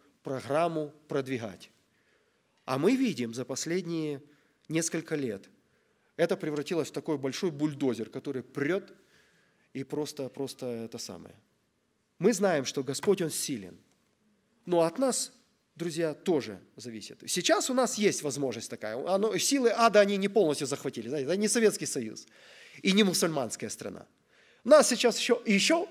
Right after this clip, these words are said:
пока спрашивают. То пока спрашивают, друзья,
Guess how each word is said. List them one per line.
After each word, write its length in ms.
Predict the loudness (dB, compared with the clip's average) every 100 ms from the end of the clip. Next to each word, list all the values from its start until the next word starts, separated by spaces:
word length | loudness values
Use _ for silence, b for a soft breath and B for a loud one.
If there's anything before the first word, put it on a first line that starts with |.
| 0
пока 240 | 0 2 -2
спрашивают. 760 | -2 -2 -4 -6 -10 -16 -20 B B B B B B
То 100 | 2
пока 220 | 4 2
спрашивают, 520 | 2 2 0 -2 -4
друзья, 340 | -4 -8 -8